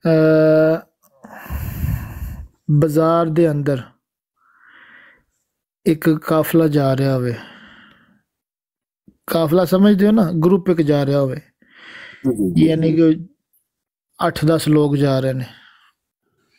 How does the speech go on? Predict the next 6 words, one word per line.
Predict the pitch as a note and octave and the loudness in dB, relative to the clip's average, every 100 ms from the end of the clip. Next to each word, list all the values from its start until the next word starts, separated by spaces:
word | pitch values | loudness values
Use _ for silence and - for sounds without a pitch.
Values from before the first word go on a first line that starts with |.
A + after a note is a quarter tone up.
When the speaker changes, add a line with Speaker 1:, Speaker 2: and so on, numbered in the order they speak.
| - - - - - _ _ _ _ | -20 -18 -18 -18 -20 _ _ _ _
Speaker 1:
ਉਹਨਾਂ | G3 G3+ G#3+ G#3 | 0 4 4 4
ਨੂੰ | F#3 F#3 F#3+ E3+ E3+ G#3+ - _ _ _ _ - _ _ _ E3+ | 2 2 4 2 -2 -6 -12 _ _ _ _ -20 _ _ _ 2
ਲੀਡ | E3 E3 F3+ F#3+ F#3+ E3+ | 4 4 4 4 4 2
ਕਰ | E3 E3+ D#3+ | 0 -2 0
ਰਹੀ | D3+ E3+ E3+ | 0 2 2
ਹੋਵੇ | D3+ D3+ D3 | 2 2 0